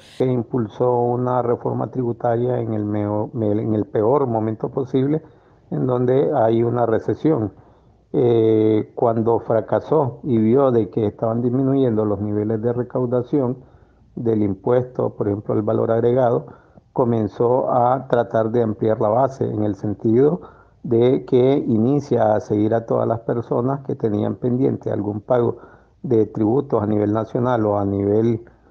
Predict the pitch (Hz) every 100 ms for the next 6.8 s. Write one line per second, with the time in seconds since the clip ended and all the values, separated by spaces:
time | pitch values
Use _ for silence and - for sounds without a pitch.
0 | _ _ 127 123 123 156 131 127 139 139
1 | 131 135 120 117 - 113 113 - 117 110
2 | 107 - 101 117 - - - 127 147 151
3 | 170 165 160 135 131 131 143 156 151 -
4 | - _ _ 143 127 139 131 123 123 120
5 | 139 120 120 117 110 120 - 110 135 117
6 | 98 - 127 123 123 - 147 156